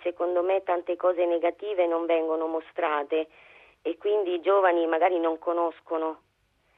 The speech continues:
e questo insomma mi fa rabbia perché comunque bisogna avvicinare anche il giovane a, a certe cose, insomma,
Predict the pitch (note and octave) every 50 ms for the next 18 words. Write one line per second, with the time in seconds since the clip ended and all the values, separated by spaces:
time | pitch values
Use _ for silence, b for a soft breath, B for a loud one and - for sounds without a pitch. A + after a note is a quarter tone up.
0 | _ _ _ _ - - D#3+ - - G3+ G3+ - - F3+ E3+ E3 - F3+ E3+ E3
1 | D#3 D#3 D#3+ D#3 - D#3+ D3+ E3+ E3 D#3+ D#3 D#3 D#3+ D#3 - D#3 - - - -
2 | - D#3+ D#3+ E3 - E3+ D#3+ D#3+ D#3+ - E3+ D#3+ D#3+ D#3+ D3+ D#3 E3+ - - E3
3 | E3 D#3 D#3 D#3 D#3 D3+ - - F3 D3+ C#3 - D#3+ D#3 D3 D3 C#3+ D3+ D3+ C#3+
4 | B B B B B B B - C#3 D3+ _ _ - - E3 D#3+ D#3+ D#3 D#3 D#3
5 | D#3 - - D#3+ - - - D#3+ - F3 F3 D#3 D3+ C#3+ D3 D3 D3 - D3+ C#3+
6 | C#3+ D3 D3 D3